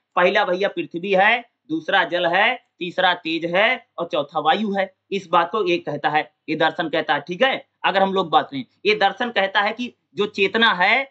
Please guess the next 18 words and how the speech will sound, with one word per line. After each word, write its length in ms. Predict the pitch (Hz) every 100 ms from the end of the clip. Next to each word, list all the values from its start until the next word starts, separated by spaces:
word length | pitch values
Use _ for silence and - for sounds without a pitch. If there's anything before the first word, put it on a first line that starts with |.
| _ _
चेतना 340 | - 214 233
से 140 | 233 226
युक्त 200 | 220 208
शरीर 380 | 208 196 233
वस्तुतः 500 | 226 196 196 202 226 220 - _ _ _ -
आत्मा 400 | 180 180 202 226
और 300 | - 170 185
चेतना 420 | 180 175 170 170
है, 140 | 165 151 _
ठीक 140 | 180 185
है। 260 | 240 - _ -
और 160 | 185 143
जीव, 360 | 190 262 233 -
जीव, 340 | 131 156 247 254
जी-, 280 | 139 208 185
जीव 280 | 180 254 226
जो 160 | 220
है 120 | 226